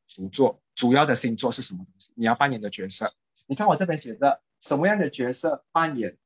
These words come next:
然后去影响变化还有修炼。OK 啊？好，第二个的话呢，我们来看一下主宫。主宫的话呢，就是你直接可以看到什么宫位，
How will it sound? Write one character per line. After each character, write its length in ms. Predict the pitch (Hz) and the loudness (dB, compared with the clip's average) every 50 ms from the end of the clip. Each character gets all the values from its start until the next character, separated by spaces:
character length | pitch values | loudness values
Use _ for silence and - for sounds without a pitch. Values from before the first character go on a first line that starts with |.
| _ _ - | _ _ -4
然 140 | 120 127 | -2 -2
后 40 | 135 | -2
去 180 | 135 - - 175 | -2 -2 -4 -2
影 200 | - 135 123 143 | -2 -2 -2 -2
响 320 | 143 - 113 101 98 - _ _ | 0 0 -2 -2 -2 -6 _ _
变 240 | - 151 143 143 143 | 2 2 2 2 2
化 160 | - 170 143 | 2 2 2
还 140 | - 123 123 | 4 2 0
有 100 | 123 107 | 0 0
修 240 | 101 - - 110 | 0 0 0 0
炼。 240 | 107 107 110 110 - _ _ _ _ _ _ _ _ _ _ - - | 0 0 -2 -2 -4 _ _ _ _ _ _ _ _ _ _ -8 -4
OK 240 | - 120 - 151 139 | -4 0 0 2 2
啊？ 340 | 131 120 120 123 156 185 - _ _ _ _ _ _ _ _ _ _ _ _ _ 104 95 90 90 98 _ _ _ _ _ _ _ _ _ _ _ _ _ _ _ | 4 4 2 2 0 -4 -8 _ _ _ _ _ _ _ _ _ _ _ _ _ _ _ _ _ _ _ _ _ _ _ _ _ _ _ _ _ _ _ _ _
好， 180 | _ 113 107 - | _ -10 -10 -8
第 140 | - 175 180 | -4 0 2
二 80 | 190 202 | 2 2
个 160 | 190 220 196 | 2 2 0
的 80 | 165 156 | 2 4
话 140 | 180 180 | 4 4
呢， 100 | 175 165 | 4 2
我 40 | 139 127 | 0 -2
们 80 | 127 | 0
来 80 | 120 123 | -2 -2
看 120 | - 160 | -2 -4
一 40 | 147 | -4
下 120 | - 156 | -2 -4
主 220 | 156 - - 110 101 | -4 -4 -6 -10 -6
宫。 320 | - 113 110 107 107 113 - _ _ _ _ | -2 -2 -2 -2 -4 -8 -16 _ _ _ _
主 120 | - - 127 | -4 -2 2
宫 160 | 127 143 143 | 2 2 2
的 80 | 139 147 | 2 2
话 100 | 165 160 | 2 2
呢， 100 | 156 139 | 2 2
就 120 | 143 156 | 0 0
是 100 | - 180 | 0 0
你 80 | 151 117 | 0 -2
直 140 | - - | -2 -2
接 120 | 139 160 151 | 0 0 0
可 80 | - | 0
以 60 | 165 - | -2 -2
看 180 | - 156 147 | -2 -2 0
到 220 | 139 156 170 214 190 | 2 2 2 2 0
什 180 | - - 113 | -2 -4 -2
么 80 | 107 117 | -4 -4
宫 260 | - - 110 104 110 | -4 -6 -8 -8 -6
位， 200 | 113 113 110 - | -6 -6 -6 -6